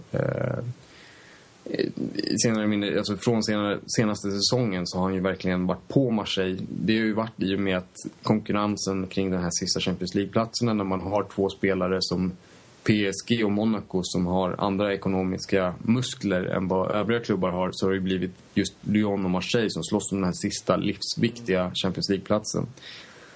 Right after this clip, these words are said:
Även om nu Lyon lyckades knipa andra platsen förra året. Men det här har ju ökat på spänningen. Och Aulas, han tar ju till alla knep han kan för att liksom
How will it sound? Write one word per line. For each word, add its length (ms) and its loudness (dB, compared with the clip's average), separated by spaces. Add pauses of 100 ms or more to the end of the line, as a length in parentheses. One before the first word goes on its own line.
(280)
Även 260 2
om 180 0
nu 100 0
Lyon 380 0
lyckades 360 -2
knipa 300 0
andra 200 2
platsen 360 0
förra 180 2
året. 340 0
Men 340 2 (1200)
det 80 4
här 80 2
har 80 2
ju 100 2
ökat 280 -2
på 80 0
spänningen. 720 0 (1080)
Och 200 4
Aulas, 380 0 (240)
han 200 2
tar 200 0
ju 100 0
till 300 -2
alla 260 0
knep 440 0
han 220 -2
kan 400 0
för 180 -2
att 200 -4
liksom 360 -2